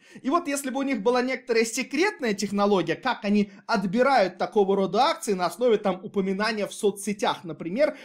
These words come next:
э, не показывая, во что они инвестируют, тогда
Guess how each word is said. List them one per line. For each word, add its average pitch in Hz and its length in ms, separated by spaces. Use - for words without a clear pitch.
э, 208 140
не 262 220
показывая, 240 800
во 190 160
что 196 300
они 170 260
инвестируют, 233 760
тогда 220 520